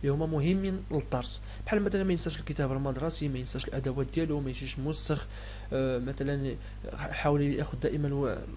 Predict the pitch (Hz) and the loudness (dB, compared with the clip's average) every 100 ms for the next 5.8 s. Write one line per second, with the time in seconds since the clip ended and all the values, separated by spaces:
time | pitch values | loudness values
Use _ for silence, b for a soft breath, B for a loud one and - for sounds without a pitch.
0 | - - 139 131 - 139 143 135 139 - | -8 -6 -4 -4 -4 -4 -2 0 -2 0
1 | 151 156 127 127 131 127 - 131 143 131 | 0 0 -2 -4 -4 -4 -4 -2 -2 -2
2 | 127 120 131 160 151 147 160 151 - 147 | -4 -4 0 0 0 -4 -4 -2 -2 -2
3 | - - 120 131 135 139 127 160 156 135 | -6 -4 -2 -2 0 0 2 2 2 -2
4 | 135 139 131 131 147 139 165 170 156 147 | -4 -6 -4 -2 0 0 -2 -4 -4 -4
5 | 131 147 175 165 131 120 190 | -4 -2 -2 -2 -2 0 0